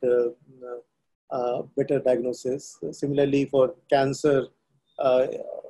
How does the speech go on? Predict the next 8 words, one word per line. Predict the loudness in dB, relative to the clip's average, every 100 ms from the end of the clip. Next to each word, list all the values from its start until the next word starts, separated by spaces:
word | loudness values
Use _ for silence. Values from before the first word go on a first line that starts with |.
| -4
the | -4 -2
images, | -2 0 2 0 0 2
uh, | 4 2 0 _ _ _ -2
uh, | 0 0 -2 -6 -6 -6 -6
could | -6
be | -2 -4 -4 _ _
better, | -4 2 4 2 -2 _ -6
uh, | -2 0 0 -2